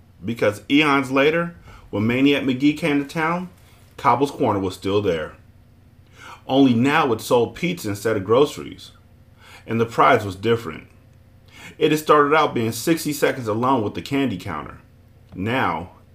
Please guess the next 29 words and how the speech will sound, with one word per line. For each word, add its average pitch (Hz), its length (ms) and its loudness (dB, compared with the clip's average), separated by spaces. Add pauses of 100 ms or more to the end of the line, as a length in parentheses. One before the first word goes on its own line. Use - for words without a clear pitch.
(140)
it 113 80 0
was 101 200 -4
one 107 300 0
large 127 340 0
pizza 110 320 -4
per 117 300 0
week 110 280 -2
for 95 180 -2
a 85 80 0
whole 98 320 0
year. 80 400 -8 (1800)
Which, - 720 4 (280)
in 120 160 0
time, 101 640 0 (300)
made 131 280 2
the 110 80 -2
knot 131 320 0
practically 127 540 -2
priceless. - 920 -6 (920)
Which 120 260 0
is 95 80 -4
why, 90 560 2 (460)
after 143 240 0
leaving 147 300 4
it 143 60 2
outside 139 440 2
for 135 140 -6
a 120 60 0
year, 151 460 -2